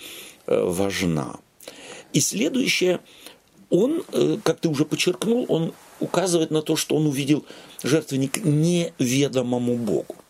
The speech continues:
Вот для нас это слово ничего не говорит. А для иу-, а, а для афинян это говорило много. Апостол-, потому что в афинской культуре или греческой культуре, в языческой культуре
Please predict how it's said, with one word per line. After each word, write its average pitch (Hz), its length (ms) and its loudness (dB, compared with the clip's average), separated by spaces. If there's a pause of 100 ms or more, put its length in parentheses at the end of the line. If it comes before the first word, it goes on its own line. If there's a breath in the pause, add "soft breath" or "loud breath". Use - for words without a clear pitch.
(760 loud breath)
Вот 156 160 2
для 156 200 0
нас 262 360 0 (260 loud breath)
это - 240 2
слово 165 340 2
ничего 156 520 0
не 139 180 0
говорит. 127 720 -4 (920 loud breath)
А 123 180 0
для 131 460 0 (100)
иу-, 147 300 0 (560)
а, 123 540 -2
а 113 60 -2
для 113 500 0 (400 loud breath)
афинян 170 680 0
это 160 280 0
говорило 131 560 2
много. 131 680 0 (1040 loud breath)
Апостол-, 123 540 -2
потому 131 320 0
что 120 200 0
в 101 100 -6
афинской 131 680 0
культуре 120 680 0
или 90 280 -2
греческой 107 640 0
культуре, 87 420 -2
в 98 40 -4
языческой 110 560 -2
культуре - 520 -4